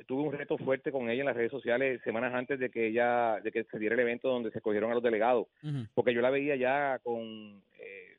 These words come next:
Speaker 1: verbos diferentes a lo que era la política pública de la administración y de, del, del P N P, ¿verdad? Que es el gobi-, el, el partido
Speaker 2: Bueno, hay
Speaker 1: de gobierno.
Speaker 2: gente que lo ubica cuando el gobernador no asintió a, a,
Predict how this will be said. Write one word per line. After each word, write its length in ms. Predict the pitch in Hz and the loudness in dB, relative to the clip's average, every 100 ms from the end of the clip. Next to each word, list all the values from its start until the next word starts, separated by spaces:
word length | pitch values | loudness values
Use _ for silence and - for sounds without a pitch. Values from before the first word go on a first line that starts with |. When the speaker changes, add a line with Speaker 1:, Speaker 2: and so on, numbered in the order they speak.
| _ | _
Speaker 1:
verbos 440 | 113 104 135 151 135 | -4 2 2 2 -2
diferentes 560 | 131 123 117 143 143 | -2 2 2 2 0
a 80 | 127 | 2
lo 120 | 113 | 2
que 80 | 107 | 0
era 80 | 110 | 0
la 100 | 131 | 2
política 320 | 120 113 120 | 0 -2 -4
pública 640 | 117 127 127 127 120 107 95 92 | -4 -6 -2 0 2 2 -2 -6
de 200 | 98 110 | -2 0
la 80 | 107 | 2
administración 560 | 107 104 104 - 135 180 | 0 -2 -2 0 -2 -2
y 100 | 139 | 0
de, 320 | 110 104 98 | 2 2 2
del, 340 | 101 101 95 | 0 -2 -6
del 160 | 92 104 | -6 -2
P 80 | 113 | 0
N 120 | 139 | 2
P, 100 | 147 | 2
¿verdad? 180 | 196 185 | 0 0
Que 100 | 165 | 0
es 40 | |
el 80 | 131 | 0
gobi-, 220 | 135 131 | 0 0
el, 120 | 120 120 107 | 0 -4 -4
el 80 | 123 | -4
partido 0 | |
Speaker 2:
Bueno, 200 | 131 180 | 0 2
hay 40 | |
Speaker 1:
de 0 | |
gobierno. 280 | 127 127 170 | 4 6 4
Speaker 2:
gente 80 | - | 2
que 80 | 196 | 0
lo 80 | 196 | -2
ubica 420 | 190 240 190 175 | -2 -4 -4 -4
cuando 540 | 160 143 139 135 135 - | -2 -2 -2 -4 -4 -4
el 120 | 131 | -6
gobernador 680 | 131 127 123 123 123 156 202 | -4 -4 -4 -4 -2 -4 -2
no 440 | 180 147 151 165 | -2 -2 -2 0
asintió 760 | 160 160 - 156 139 151 151 208 | -2 -2 -2 -4 -6 -4 -4 -4
a, 380 | 160 143 131 127 | -2 -2 -2 -4
a, 420 | - 120 113 107 | -6 -4 -6 -8